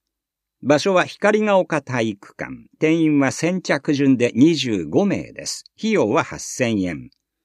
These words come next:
お申し込みは電話で三月十五日までに練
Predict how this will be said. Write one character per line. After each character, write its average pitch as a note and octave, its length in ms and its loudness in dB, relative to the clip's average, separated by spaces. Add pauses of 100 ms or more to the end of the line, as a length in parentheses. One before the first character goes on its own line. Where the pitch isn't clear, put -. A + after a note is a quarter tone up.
(120)
お C#3+ 80 0
申 G3+ 180 0
し - 60 -12
込 F3 120 0
み D3+ 140 4
は C#3 260 0
電 F3+ 360 0
話 E3+ 160 0
で D3 180 2 (240)
三 A3 380 -2
月 D#3+ 360 0
十 F#3 420 -2
五 F3 180 2
日 F3+ 340 0
ま C3 180 2
で A2+ 120 0
に G2 240 -2 (340)
練 C3+ 160 6